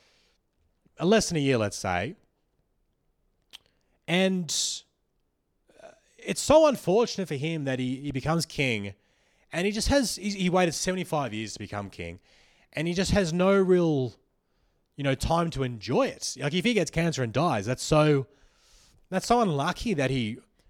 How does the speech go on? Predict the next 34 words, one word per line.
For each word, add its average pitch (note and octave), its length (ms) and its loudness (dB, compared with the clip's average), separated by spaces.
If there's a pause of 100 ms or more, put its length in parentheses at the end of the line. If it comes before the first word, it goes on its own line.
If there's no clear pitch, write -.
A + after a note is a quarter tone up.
(160)
became D3 340 -2
king C#3+ 180 -2
and C3 80 -2
just - 360 -6 (580)
didn't D3+ 180 -2
get C#3+ 120 0
a B2+ 40 -4
chance C3+ 420 0
to A#2 160 -4
do C#3 280 -4
any C3 200 -2
fun C3+ 380 -4
king F#3+ 320 -4
things. - 580 -16 (800)
You G#2 120 -10
know, G2 160 -2
he A#2 80 -2
didn't D#3 200 -2
get D#3 120 -2
a C#3 60 -6
chance C#3+ 580 -4
to, A#2+ 340 -2 (1080)
to C3 140 -4
really C#3 180 2
break C#3 480 0
in C#3+ 140 -2
the B2+ 80 -4
golden C3 520 0
chariot. C#3+ 680 -4 (500)
He - 120 -4
only C#4 160 4
got C4 140 6
one C4 200 4
ride A3+ 460 2